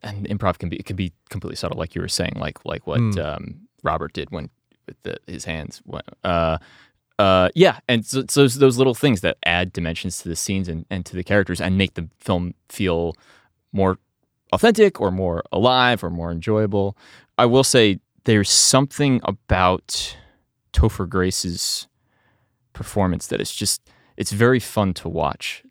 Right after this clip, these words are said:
Speaker 1: those scenes with him. And you were, you were asking about challenges before. One of the challenges, I forgot about this, we looked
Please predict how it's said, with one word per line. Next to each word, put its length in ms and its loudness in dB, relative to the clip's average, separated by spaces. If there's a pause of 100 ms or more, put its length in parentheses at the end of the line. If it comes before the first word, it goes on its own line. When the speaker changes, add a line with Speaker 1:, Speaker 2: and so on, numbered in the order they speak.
Speaker 1:
those 220 -2
scenes 400 -4
with 180 -6
him. 300 -6 (320)
And 280 4
you 160 4
were, 120 6
you 80 0
were 80 4
asking 320 0
about 280 4
challenges 500 2
before. 380 4
One 180 2
of 120 0
the 100 -12 (160)
challenges, 440 -6 (460)
I 60 -16
forgot 400 -6
about 240 -4
this, 340 2 (1200)
we 140 6
looked 340 2